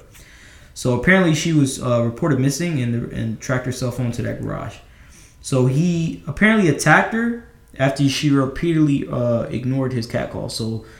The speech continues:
you know, like, "Girl, come here," and, like, trying to talk to her and shit like that. And she was trying to, you know, like, "Yo, like, you know, I'm not trying to hear all that." So he got her and he, he strangled her.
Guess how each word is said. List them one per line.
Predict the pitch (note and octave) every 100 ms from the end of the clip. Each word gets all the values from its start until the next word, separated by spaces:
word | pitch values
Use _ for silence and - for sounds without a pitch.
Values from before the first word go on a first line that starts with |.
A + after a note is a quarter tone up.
| - -
you | -
know, | A#2+ A2+
like, | A2 G#2+
"Girl, | B2 B2
come | A#2 C3+ A#2+
here," | A#2+ A#2
and, | A2 G#2+ -
like, | -
trying | - A#2+
to | -
talk | A#2+ -
to |
her | G#2+
and | G#2+
shit | -
like | - G#2
that. | - -
And |
she | - A#2+
was | A2+
trying | A#2 A2+
to, | -
you | -
know, | - - - - - - -
like, | - -
"Yo, | C2+ C2 F#2+ - A2+
like, | G#2+ - - - - -
you | G#2
know, | G2+
I'm | A2 B2+
not | A2+
trying | - A2+
to | A#2
hear | A2 G#2+
all | A2+
that." | - - - - - -
So | - C3
he | C3
got | F3 F#3
her | F#3 F3+
and | C#3+ C3+
he, | C3
he | C3 C3+ C3+
strangled | - E3 E3 C3
her. | A2+ -